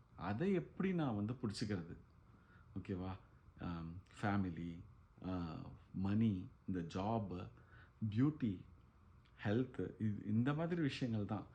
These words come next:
The beyond that ஆத்மா, soul and these things, they don't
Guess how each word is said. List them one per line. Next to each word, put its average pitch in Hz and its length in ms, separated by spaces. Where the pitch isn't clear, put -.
The 95 80
beyond 139 640
that 98 180
ஆத்மா, 101 580
soul 110 540
and 135 260
these 110 260
things, 117 200
they - 40
don't 101 240